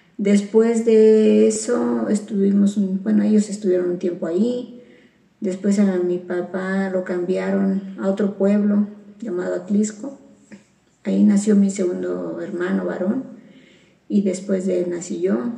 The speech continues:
Y pues vivíamos muy humildes, muy, muy sencillos. Eh, la verdad, eso es lo que me cuentan mis, mis familiares, mi hermana mayor. Y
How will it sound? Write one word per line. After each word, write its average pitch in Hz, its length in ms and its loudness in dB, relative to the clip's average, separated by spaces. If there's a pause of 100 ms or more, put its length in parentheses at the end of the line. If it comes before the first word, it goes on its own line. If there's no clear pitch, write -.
(480)
Y 180 960 -6 (840)
pues 285 220 2
vivíamos 247 520 0
muy 214 200 4
humildes, 196 600 2
muy, 185 340 -8 (720)
muy 196 100 -6
sencillos. 190 840 -4 (380)
Eh, 190 520 -8 (840)
la 214 80 -4
verdad, 185 460 -2
eso 196 260 0
es 190 60 0
lo 180 80 -2
que 180 100 -4
me 175 160 -4
cuentan 175 520 -6
mis, 160 200 -10 (160)
mis 208 160 -8
familiares, 180 760 -8 (440)
mi 196 140 -2
hermana 170 320 -2
mayor. 160 480 -6 (1400)
Y 196 720 -2